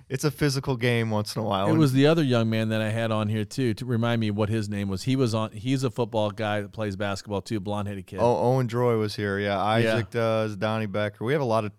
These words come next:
Speaker 1: multi-sport athletes at Troy, and that's why we like it.
Speaker 2: And I think your quarterback
Speaker 1: Yep,
Speaker 2: also is
Speaker 1: yep.
Speaker 2: a, is a basketball
Speaker 1: He
Speaker 2: player.
Speaker 1: does. We, we have a bunch.
Speaker 2: That's cool.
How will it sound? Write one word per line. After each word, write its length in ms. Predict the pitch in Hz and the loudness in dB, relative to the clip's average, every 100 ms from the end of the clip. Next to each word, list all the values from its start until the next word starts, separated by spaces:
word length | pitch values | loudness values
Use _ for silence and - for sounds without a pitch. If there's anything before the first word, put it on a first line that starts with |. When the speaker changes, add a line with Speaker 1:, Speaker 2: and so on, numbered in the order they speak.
| _ _ - | _ _ -10
Speaker 1:
multi-sport 720 | 113 117 - 104 - 107 107 | 0 0 2 0 0 0 2
athletes 420 | 101 101 98 98 | 2 0 -6 -6
at 100 | 98 | -8
Troy, 320 | - 98 98 | -6 -6 -4
and 80 | 95 | -4
that's 160 | 101 - | -6 -4
why 80 | 104 | -4
we 180 | 101 | -4
like 280 | 98 95 95 | -4 -4 -6
it. 100 | - - _ | -10 -14 _
Speaker 2:
And 100 | 143 | -2
I 60 | 147 | -2
think 120 | 156 | 0
your 80 | 156 | -4
quarterback 400 | 135 170 117 90 - _ _ | -2 -4 -4 -8 -12 _ _
Speaker 1:
Yep, 120 | 107 | -2
Speaker 2:
also 280 | 107 117 101 | -2 -2 -4
is 100 | 98 | -2
Speaker 1:
yep. 160 | 101 101 | -2 -2
Speaker 2:
a, 40 | |
is 160 | 117 98 | -4 -6
a 60 | 101 | -4
basketball 400 | 98 98 - 107 | -4 -4 -4 -4
Speaker 1:
He 80 | |
Speaker 2:
player. 200 | 104 101 | -2 -2
Speaker 1:
does. 100 | 101 | -2
We, 180 | 101 120 107 - | -4 -6 -8 -10
we 140 | 110 | -4
have 100 | 120 | -4
a 60 | 110 | -2
bunch. 420 | 101 98 90 - _ _ _ _ | -2 -2 -6 -16 _ _ _ _
Speaker 2:
That's 200 | 104 92 | -10 -10
cool. 380 | - 107 101 95 | -8 -8 -8 -10